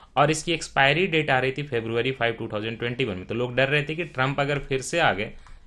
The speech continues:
तो ये वाला जो है वो भी चला जाएगा, जो न्यू स्टार्ट पॉलिसी है न्यूक्लियर आर्म को हाफ करने का वो भी चला जाएगा। लेकिन बाइडेन ने ये बोला, बाइडेन ने कि मैं प्रेसिडेंट बन रहा हूँ और मैं इस ट्रीटी को प्रिजर्व रखूंगा, इसको ख़त्म नहीं होने दूंगा।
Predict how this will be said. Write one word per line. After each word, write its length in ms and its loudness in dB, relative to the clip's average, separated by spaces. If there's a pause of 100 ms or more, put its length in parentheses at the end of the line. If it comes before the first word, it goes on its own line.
तो 60 0
ये 320 2
वाला 260 2
जो 160 -2
है 220 0
वो 220 -2
भी 120 -2
चला 260 0
जाएगा, 340 0
जो 360 -2
न्यू 240 -2
स्टार्ट 320 -2
पॉलिसी 340 -2
है 60 -4
न्यूक्लियर 280 -6
आर्म 180 0
को 120 -6
हाफ 280 -2
करने 220 -4
का 80 -4
वो 120 0
भी 100 -2
चला 180 -2
जाएगा। 280 0 (500)
लेकिन 280 2
बाइडेन 360 6
ने 80 2
ये 220 4
बोला, 320 2
बाइडेन 360 2
ने 160 0
कि 180 -2
मैं 500 0
प्रेसिडेंट 520 -4
बन 180 0
रहा 180 0
हूँ 240 -4
और 220 0
मैं 280 -2
इस 220 -8
ट्रीटी 200 -6
को 120 -6
प्रिजर्व 400 -4
रखूंगा, 500 -6
इसको 280 -6
ख़त्म 360 -2 (360)
नहीं 300 6
होने 220 4
दूंगा। 380 -14